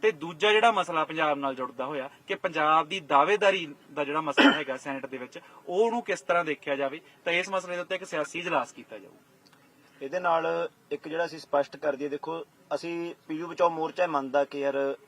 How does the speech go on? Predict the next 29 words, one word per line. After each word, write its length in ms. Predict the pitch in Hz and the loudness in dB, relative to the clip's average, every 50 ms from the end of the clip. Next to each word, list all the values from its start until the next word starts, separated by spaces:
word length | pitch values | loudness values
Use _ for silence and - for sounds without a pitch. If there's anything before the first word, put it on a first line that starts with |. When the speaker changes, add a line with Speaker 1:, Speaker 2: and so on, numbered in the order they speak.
| - _ | -10 _
Speaker 2:
ਪੜ੍ਹਾਈ 340 | 165 165 175 160 151 147 143 | 6 6 6 6 6 2 0
ਜਿਹੜਾ 240 | 127 147 143 156 160 | 0 0 2 2 0
ਵਿਦਿਆਰਥੀਆਂ 480 | 143 139 135 131 127 120 - 139 135 | 0 -2 -2 -2 -4 -4 -6 -8 -6
ਦਾ 60 | 139 | -4
ਪਹਿਲਾ 280 | 139 - 139 135 160 170 | 0 0 0 2 2 0
ਕਾਰਜ 260 | 156 - 120 104 90 - - | 0 -2 -4 -6 -8 -14 -20
ਆ, 40 | - - - _ _ _ _ _ _ _ _ _ _ _ _ - _ _ _ | -20 -20 -20 _ _ _ _ _ _ _ _ _ _ _ _ -20 _ _ _
ਤੇ 360 | - 160 165 165 165 170 170 165 | -6 -4 -4 -2 -2 -2 -2 -2
ਬਾਰ-ਬਾਰ 580 | 143 147 151 151 156 151 147 170 170 170 160 165 165 165 165 165 165 - - _ | 2 4 6 6 6 6 6 6 6 6 6 4 2 2 0 0 -2 -4 -6 _
ਸਾਨੂੰ 280 | - 151 151 156 160 | -6 -6 -4 -4 -4
ਮਤਲਬ 260 | 160 160 156 156 151 | -4 -4 -4 -2 -2
ਇਹ 120 | 156 160 156 | -4 -4 -6
ਵੀ 200 | 170 175 170 165 | -6 -6 -6 -6
ਜਤਾਇਆ 420 | 139 143 - - 147 147 151 151 | -6 -6 0 4 4 6 4 4
ਜਾ 180 | 139 147 143 143 | 4 4 4 4
ਰਿਹਾ 160 | 139 143 139 | 4 0 -2
ਸੀ 120 | 135 147 | -4 -6
ਕਿ 80 | 135 160 | -8 -8
ਅਸੀਂ 160 | 151 - 156 | -8 -8 -6
ਪੜ੍ਹਾਈ 300 | - - 165 170 151 147 | -4 2 2 2 2 2
'ਚ 100 | 135 - | -2 -6
ਵਿਘਨ 320 | 147 131 135 131 156 160 151 | -4 -4 -2 -4 -4 -6 -4
ਪਾ 260 | - 151 143 139 139 | 0 2 4 4 4
ਰਹੇ 280 | 135 131 131 135 135 | 4 0 -4 -6 -8
ਹਾਂ 120 | 135 135 131 | -8 -8 -8
ਪੇਪਰਾਂ 380 | - 139 131 - - 135 131 | -6 -8 -10 -8 -8 -8 -8
ਨੂੰ 100 | 131 127 | -8 -8
ਰੋਕ 140 | 127 123 - - _ | -10 -12 -12 -12 _
ਕੇ। 160 | 131 131 127 | -12 -12 -12